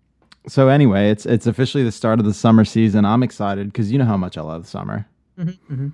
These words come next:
Speaker 1: There's a
Speaker 2: Mm-hmm.
Speaker 1: lot of cool shit coming out. We talked about the gums. There's a Juicy Fruit, uh,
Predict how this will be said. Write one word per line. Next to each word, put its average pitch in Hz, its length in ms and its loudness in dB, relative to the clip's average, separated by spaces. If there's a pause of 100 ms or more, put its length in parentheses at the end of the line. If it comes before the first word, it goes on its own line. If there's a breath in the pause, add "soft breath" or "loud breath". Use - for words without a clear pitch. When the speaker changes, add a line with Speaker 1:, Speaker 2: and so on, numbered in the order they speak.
(280)
Speaker 1:
There's 123 120 0
a 117 40 -2
Speaker 2:
Mm-hmm. 117 80 0
Speaker 1:
lot 120 160 2
of 117 80 -4
cool 123 160 -2
shit - 340 -6
coming 113 240 0
out. 110 220 -2
We 120 100 -4
talked 110 300 -6
about 98 240 -4
the 104 80 -10
gums. 101 540 -4
There's 107 220 -4
a 92 120 -6
Juicy 117 380 -2
Fruit, 95 380 -4
uh, 90 300 -10